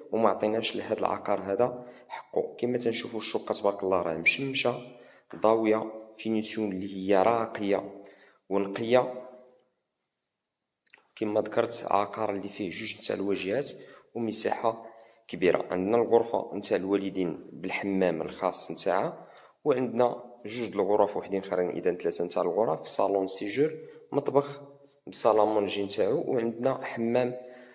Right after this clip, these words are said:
مشترك. فان شاء الله قبل ما ندخلوا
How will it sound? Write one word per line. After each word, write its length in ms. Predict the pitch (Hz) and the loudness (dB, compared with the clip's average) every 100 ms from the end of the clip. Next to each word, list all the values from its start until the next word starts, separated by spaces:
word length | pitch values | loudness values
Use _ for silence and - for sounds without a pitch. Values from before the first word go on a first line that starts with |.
| - - | -14 -4
مشترك. 640 | 107 - 85 73 - - - - _ _ _ _ _ _ _ _ _ _ _ _ _ _ _ _ _ _ _ _ _ _ _ - - _ _ _ _ | 0 2 4 4 2 -8 -16 -20 _ _ _ _ _ _ _ _ _ _ _ _ _ _ _ _ _ _ _ _ _ _ _ -20 -20 _ _ _ _
فان 180 | 101 101 | -6 -4
شاء 200 | 101 110 | -2 0
الله 300 | 113 98 92 - - - _ _ _ _ _ _ _ _ _ _ _ - | 2 2 -2 -12 -18 -20 _ _ _ _ _ _ _ _ _ _ _ -10
قبل 200 | - 107 | -4 -2
ما 140 | 104 | -2
ندخلوا 400 | 98 - 95 95 | -4 -6 -4 -4